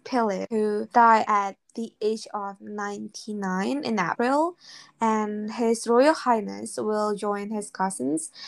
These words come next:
the Duke of Kent, for his second official birthday in lockdown. So the Duke of Kent will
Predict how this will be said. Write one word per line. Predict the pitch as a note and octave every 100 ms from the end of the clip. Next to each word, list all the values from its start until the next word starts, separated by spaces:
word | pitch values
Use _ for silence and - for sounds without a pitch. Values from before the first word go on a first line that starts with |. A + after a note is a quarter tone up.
| - -
the | - A3+ A3 -
Duke | B3 C4
of | F#4 -
Kent, | - C4 B3+ - _
for | - A#3+ A#3
his | A#3 A3
second | - A3 A3+ A3
official | G#3 G#3 G#3+ G#3+
birthday | G#3 G3+ G3+ G#3 G3+ G#3+ A3
in | A3 G#3+ G#3 -
lockdown. | G#3+ G3 G3 G3 F3+ - G#3+
So | - G#3
the | G#3
Duke | A3 B3
of | C4+ -
Kent | C4 A#3+ A#3+ A3
will | A3 G#3+